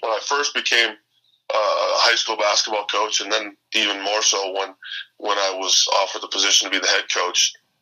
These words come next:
uh, you know, you always, everybody's got that mentor. You know, I've got several. But I remember specifically calling Coach Meyer and letting him know,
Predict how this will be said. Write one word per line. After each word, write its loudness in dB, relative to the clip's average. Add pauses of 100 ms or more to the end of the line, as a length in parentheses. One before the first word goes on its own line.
(420)
uh, 0
you 2
know, 0
you -2
always, -2 (400)
everybody's 2
got 2
that -2
mentor. -2 (300)
You 2
know, 2 (160)
I've -4
got -2
several. 0 (800)
But 0
I 2
remember -2
specifically 2
calling 2
Coach -2
Meyer 2
and -6
letting -2
him -6
know, 0